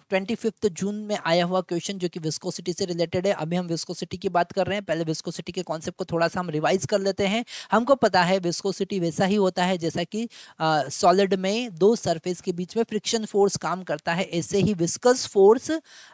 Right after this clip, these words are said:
अ, दो लेयर के बीच में, किसी फ्लूइड की दो लेयर के बीच में विस्कस फोर्स काम करता है। और विस्कस फोर्स किस पर डिपेंड करता है? वेलोसिटी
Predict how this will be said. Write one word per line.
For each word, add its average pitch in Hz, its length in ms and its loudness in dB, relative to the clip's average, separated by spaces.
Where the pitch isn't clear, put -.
अ, 170 100 0
दो 185 220 10
लेयर 170 320 4
के 185 160 -2
बीच 165 260 -6
में, 214 160 -6
किसी 196 260 -6
फ्लूइड 165 320 -2
की 233 180 -8
दो 185 180 2
लेयर 160 240 2
के 160 140 -6
बीच 156 220 -8
में 165 80 -12
विस्कस 147 400 -8
फोर्स 170 260 -8
काम 170 220 -6
करता 170 320 -4
है। 180 60 0
और 180 100 -2
विस्कस 180 440 -2
फोर्स 180 280 -2
किस 180 160 -8
पर 175 120 -2
डिपेंड 165 320 -4
करता 165 240 -4
है? 180 160 -6
वेलोसिटी 151 640 -6